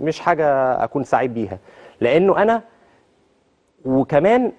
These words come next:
عايز أوصل لإيه كمان، إنه حتى، آه، المفترض إنه كله ما يكونش فخور بكده، لأن المفترض إنه في هيئة حاكمة في أي حاجة في الرياضة هي اللي بتاخد حق الناس، مش أنا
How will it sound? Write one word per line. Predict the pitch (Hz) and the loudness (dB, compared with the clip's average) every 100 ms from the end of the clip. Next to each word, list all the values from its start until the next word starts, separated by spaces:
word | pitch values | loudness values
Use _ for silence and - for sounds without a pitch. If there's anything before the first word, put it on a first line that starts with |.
| - | -4
عايز | 143 156 | -2 0
أوصل | 160 139 | 0 -2
لإيه | 131 151 | 0 0
كمان، | 143 147 - | 2 0 0
إنه | 117 120 | -2 -2
حتى، | - 220 - - 202 - _ _ _ _ _ 127 | 0 -2 -2 -4 -4 -4 _ _ _ _ _ -2
آه، | 131 127 | 0 0
المفترض | 139 151 - 208 202 | 0 -2 2 2 4
إنه | 165 147 143 - | 2 0 0 2
كله | 220 202 | 4 4
ما | 160 | 2
يكونش | - 175 - | 0 -4 -4
فخور | 139 123 - 151 | -8 -4 -2 -2
بكده، | 123 131 95 - - _ 117 | -2 0 -2 -4 -10 _ 0
لأن | 139 185 | 4 4
المفترض | 202 220 - 196 208 202 139 | 4 2 2 2 2 2 -2
إنه | 135 139 139 | -2 0 0
في | 131 180 170 107 107 | -2 0 0 -2 0
هيئة | 165 165 | 0 0
حاكمة | - 101 - 135 110 | -4 -4 -2 -2 -2
في | - 147 | -4 0
أي | 175 131 104 | 0 0 -4
حاجة | - 143 120 | -2 -2 -2
في | 110 | -4
الرياضة | 107 139 175 - _ _ _ - _ | 0 0 -2 -10 _ _ _ -20 _
هي | 202 269 | 0 4
اللي | 240 | 2
بتاخد | 165 226 - | 0 -4 -6
حق | - - | -12 -8
الناس، | 120 117 104 - _ _ - - | -4 -2 -4 -10 _ _ -20 -4
مش | 127 127 185 | -2 0 2
أنا | 196 208 | 0 -2